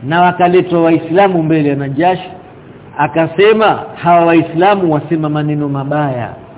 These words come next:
dhidi ya Isa mwana wa Mariamu. Hebu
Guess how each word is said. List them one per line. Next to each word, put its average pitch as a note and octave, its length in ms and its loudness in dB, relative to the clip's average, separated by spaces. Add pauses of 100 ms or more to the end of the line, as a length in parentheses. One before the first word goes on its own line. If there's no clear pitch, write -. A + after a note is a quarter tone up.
(1040)
dhidi G3+ 560 -2
ya E3 220 4
Isa G3+ 340 0
mwana F3+ 260 -2
wa D#3+ 60 0
Mariamu. D3 600 0 (2750)
Hebu A3 420 0